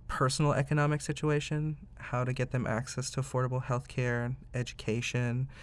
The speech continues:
um, a person that cares about the way we interact with other nations, um, a person that cares about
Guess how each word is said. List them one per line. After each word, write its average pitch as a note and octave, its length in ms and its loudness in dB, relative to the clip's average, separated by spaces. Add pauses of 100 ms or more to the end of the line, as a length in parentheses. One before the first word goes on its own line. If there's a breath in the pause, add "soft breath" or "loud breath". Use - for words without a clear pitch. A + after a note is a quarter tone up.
(500 loud breath)
um, B2 420 2
a - 80 -2
person C3+ 460 2
that B2 200 0
cares B2+ 720 2 (120)
about B2 580 4 (120)
the C3 100 4
way B2+ 240 4
we A#2+ 140 2
interact B2 560 2
with B2+ 180 -6
other A#2+ 240 4
nations, C3 840 2 (300)
um, A#2+ 500 0 (580 loud breath)
a C#3+ 60 -6
person C3 480 2
that A#2 220 0
cares B2 720 2 (120)
about A#2 760 2